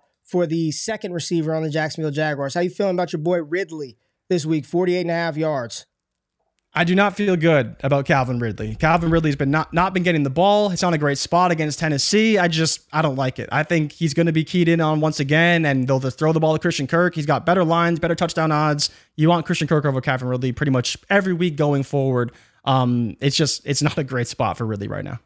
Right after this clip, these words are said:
Speaker 1: Jay, you feel good about E T N and sixty, sixty-seven and a half? I mean, we had a down week from E T N
Speaker 2: Yeah.
Speaker 1: last week versus San Francisco. He's somebody that we had pumped up, really wanted to talk about taking. But do you feel good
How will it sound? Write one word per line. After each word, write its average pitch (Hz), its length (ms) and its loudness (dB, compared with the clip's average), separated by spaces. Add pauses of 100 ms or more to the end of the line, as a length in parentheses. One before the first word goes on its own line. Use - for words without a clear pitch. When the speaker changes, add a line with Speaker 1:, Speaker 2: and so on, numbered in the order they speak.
(240)
Speaker 1:
Jay, 202 160 0
you 190 120 -2
feel 208 200 -2
good 196 200 -2
about 180 200 -2
E 190 120 -2
T 185 200 -4
N 208 220 -2 (240)
and 160 180 -2
sixty, 185 300 -8
sixty-seven 196 600 -6
and 202 60 -2
a 196 40 0
half? 202 240 -2
I - 20 -4
mean, 175 240 -2
we 180 120 0
had 196 120 0
a 165 60 -4
down 175 320 -2
week 185 180 -2
from 175 160 -8
E 185 80 -6
T 131 80 -2
N 117 100 2
Speaker 2:
Yeah. - 40 -4
Speaker 1:
last 175 400 -6
week 156 180 -8
versus 160 320 -8
San 170 220 -6
Francisco. 156 480 -8
He's 147 100 -6
somebody 151 300 -6
that 143 100 -6
we 151 100 -6
had 147 120 -6
pumped 160 260 -4
up, 160 260 -2 (360)
really 180 320 0
wanted 165 220 -4
to 156 60 -6
talk 170 220 -2
about 156 200 -4
taking. 165 280 -4
But 156 120 -6
do 165 80 -8
you 165 100 -4
feel 214 320 0
good 175 420 -2